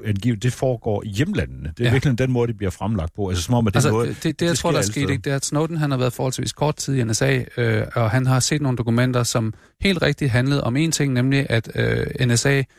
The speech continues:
Speaker 2: mod, hvad de, øh, skal gøre og gør, øh, s-, hvad har fortalt amerikanerne, havde nogle programmer, der udenom, på grund af nogle efter nine eleven nye regler, kunne masseindsamle mobildata om amerikanerne. Sådan så set de her andre dokumenter og tænkte, det var noget af det samme. Altså,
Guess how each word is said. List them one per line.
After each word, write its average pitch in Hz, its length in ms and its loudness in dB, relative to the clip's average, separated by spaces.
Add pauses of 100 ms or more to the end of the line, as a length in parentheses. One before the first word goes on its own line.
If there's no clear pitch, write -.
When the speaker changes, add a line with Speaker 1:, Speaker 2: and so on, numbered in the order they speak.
(220)
Speaker 2:
mod, 147 280 0
hvad 143 120 -2
de, 120 340 -2
øh, - 520 -2
skal - 220 0
gøre 135 300 2
og 117 180 -4
gør, 131 260 -2 (240)
øh, 117 880 -2
s-, - 120 -8 (100)
hvad 113 200 2
har 110 160 0
fortalt 147 340 0
amerikanerne, 127 480 0 (340)
havde 143 160 2
nogle 156 140 2
programmer, 120 420 0 (140)
der 110 180 2 (640)
udenom, 151 600 0 (140)
på 131 60 -8
grund 131 220 0
af 117 60 2
nogle 110 240 0
efter 120 300 0 (160)
nine 120 240 2
eleven 131 560 0
nye 139 180 4
regler, 131 300 2 (500)
kunne 139 320 0
masseindsamle 123 720 0
mobildata 117 720 0 (220)
om 131 120 2
amerikanerne. 110 460 2
Sådan 156 200 2
så 143 100 -2
set 151 240 0
de 135 60 0
her 120 60 2
andre 156 160 0
dokumenter 123 400 0
og 120 40 -4
tænkte, - 260 -4
det 131 80 0
var 127 80 2
noget 120 100 2
af 127 60 4
det 127 80 0
samme. 120 360 0
Altså, 113 180 0